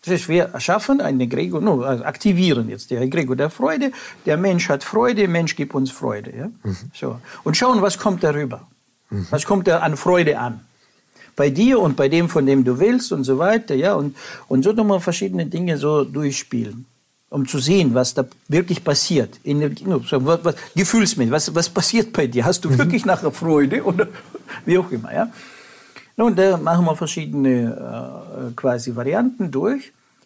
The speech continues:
Speaker 1: Danach kommt die Nüchternheit, dann plötzlich versteht man, wie, wie das da drin aussieht und was es mit uns macht.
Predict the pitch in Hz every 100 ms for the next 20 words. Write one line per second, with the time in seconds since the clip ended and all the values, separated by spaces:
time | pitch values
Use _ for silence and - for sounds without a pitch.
0 | _ _ _ _ _ - 135 143 - -
1 | - - 147 127 117 - - 127 123 131
2 | 104 185 185 180 131 120 117 135 127 117
3 | - 117 - 120 165 156 151 156 156 139
4 | 139 139 147 143 143 - 139 151 147 135
5 | 151 - 160 131 127 127 151 - 135 131
6 | 117 113 - 196